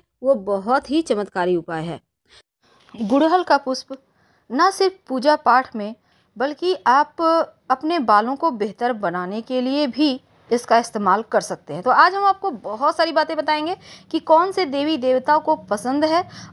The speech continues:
और कौन सी मनोकामना पूर्ण होती है। देखिए, सबसे पहली बात, आजकल के लाइफस्टाइल ही कुछ ऐसा है या फिर केमिकल के इस्तेमाल के कारण आपके बालों में परेशानी हो जाती है, झड़ने की समस्या, डैंड्रफ है,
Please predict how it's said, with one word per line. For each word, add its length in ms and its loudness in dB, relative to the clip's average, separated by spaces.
और 140 6
कौन 240 2
सी 140 0
मनोकामना 580 2
पूर्ण 360 0
होती 380 -2
है। 120 -4
देखिए, 220 4
सबसे 440 2
पहली 260 0
बात, 300 4
आजकल 580 2
के 140 0
लाइफस्टाइल 680 0
ही 100 0
कुछ 240 -8
ऐसा 300 -2
है 160 0
या 140 2
फिर 220 -6
केमिकल 380 -6
के 100 -2
इस्तेमाल 440 0
के 120 -8
कारण 380 2
आपके 320 -2
बालों 300 0
में 140 0
परेशानी 400 0
हो 100 0
जाती 300 0
है, 80 -2
झड़ने 300 -6
की 120 -10
समस्या, 440 -4
डैंड्रफ 440 0
है, 160 -2